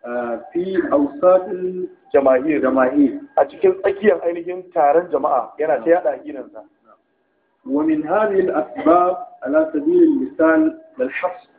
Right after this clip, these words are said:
Speaker 2: Daga cikin wayannan sababba akan hanyar misali, ba wai iyakancewa ba,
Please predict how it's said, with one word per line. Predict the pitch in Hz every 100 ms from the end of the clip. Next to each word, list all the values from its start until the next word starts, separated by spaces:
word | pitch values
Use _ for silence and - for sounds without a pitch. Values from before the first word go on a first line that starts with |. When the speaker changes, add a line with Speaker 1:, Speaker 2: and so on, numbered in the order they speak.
| _
Speaker 2:
Daga | 156 160
cikin | - 226
wayannan | 233 190 185 -
sababba | 185 190 180 170
akan | - 175
hanyar | 170 170 143
misali, | 131 160 165 151
ba | 139
wai | 170
iyakancewa | 180 185 185 151 - 131 127
ba, | 123